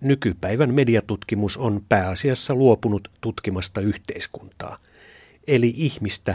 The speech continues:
heidän keskinäisissä suhteissaan. Keskiöön on Pietilän mukaan noussut yksilö, joka on eksynyt kalterikoppiin kuin labyrinttiin.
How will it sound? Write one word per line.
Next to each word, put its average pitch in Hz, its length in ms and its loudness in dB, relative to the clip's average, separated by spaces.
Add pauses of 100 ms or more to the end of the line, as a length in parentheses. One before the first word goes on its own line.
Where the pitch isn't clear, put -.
(160)
heidän 98 320 -2
keskinäisissä 98 680 -4
suhteissaan. - 760 -6 (1160)
Keskiöön 143 760 4
on 127 340 2
Pietilän 120 420 4
mukaan 104 480 0
noussut 117 360 -2 (160)
yksilö, 87 560 -2 (540)
joka 101 280 -2
on 95 160 -6
eksynyt 143 520 -2
kalterikoppiin 117 1160 0
kuin 107 300 0
labyrinttiin. 90 960 -4